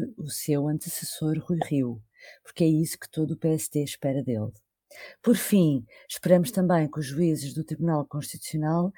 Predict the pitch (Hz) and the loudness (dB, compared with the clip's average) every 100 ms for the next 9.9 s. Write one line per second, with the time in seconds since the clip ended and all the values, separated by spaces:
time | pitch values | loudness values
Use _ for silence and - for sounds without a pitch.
0 | - - - - 185 190 170 160 156 156 | -12 -18 -12 -4 2 4 4 2 0 0
1 | 165 160 - 180 175 139 147 170 185 190 | 0 0 0 2 4 4 2 2 4 4
2 | 190 - _ - - - - 202 - 185 | 2 -2 _ -12 -8 -8 -4 -4 0 2
3 | 170 156 - - - 170 165 165 - 175 | 2 0 -8 -16 -8 -2 0 0 0 0
4 | 175 - 165 143 139 - _ - 151 151 | 0 -2 0 0 -2 -8 _ -2 0 0
5 | 160 165 147 139 160 - - - 147 - | 0 0 0 0 -4 -14 -20 -6 -6 -2
6 | 180 - - 160 147 143 139 156 147 139 | -2 -2 0 0 0 -4 0 2 2 0
7 | 135 165 - 139 - 156 - 160 160 139 | 0 -2 -2 -4 -4 -8 -2 0 2 2
8 | 127 139 - - - - - 160 - 156 | 0 -4 -10 -20 -20 -14 -2 -2 0 -2
9 | 165 165 170 - - 165 160 - 175 | 0 2 0 -2 -6 -2 -2 -2 -8